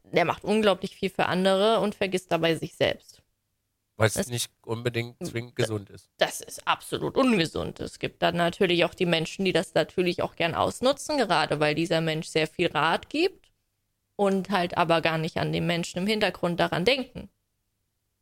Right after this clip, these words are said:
Speaker 1: Das, äh, gibt's auch.
Speaker 2: Das ist halt Ego-, also das ist halt sehr egoistisches Verhalten, ne?
Speaker 1: I-, auf jeden Fall.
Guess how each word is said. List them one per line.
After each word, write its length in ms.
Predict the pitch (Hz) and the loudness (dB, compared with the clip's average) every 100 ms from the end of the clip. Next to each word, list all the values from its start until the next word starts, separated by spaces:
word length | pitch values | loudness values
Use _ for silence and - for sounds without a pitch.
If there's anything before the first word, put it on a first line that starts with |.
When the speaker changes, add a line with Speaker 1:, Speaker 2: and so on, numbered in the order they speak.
| _ _ _ _ _ _ _ | _ _ _ _ _ _ _
Speaker 1:
Das, 400 | _ 143 151 - | _ 0 0 0
äh, 200 | 269 320 | 2 2
gibt's 200 | 349 359 | 2 2
auch. 360 | - 254 - - _ _ _ | 4 4 2 -8 _ _ _
Speaker 2:
Das 180 | 101 - | -2 2
ist 80 | |
halt 180 | 113 120 | 2 2
Ego-, 320 | 131 135 139 127 | -2 2 4 6
also 240 | 120 117 | 4 2
das 180 | 127 131 | 0 0
ist 140 | 151 | -2
halt 180 | 151 127 | 0 0
sehr 200 | 117 135 | 2 0
egoistisches 640 | 113 113 123 - 123 95 | 0 -8 -10 -10 -10 -12
Verhalten, 440 | - 90 90 85 92 | -4 -4 -4 -10 -14
ne? 100 | 113 - | -14 -14
Speaker 1:
I-, 100 | - - | -14 -6
auf 180 | - | -6
jeden 220 | 185 180 175 | -6 -10 -10
Fall. 340 | - 180 156 | -2 -2 -2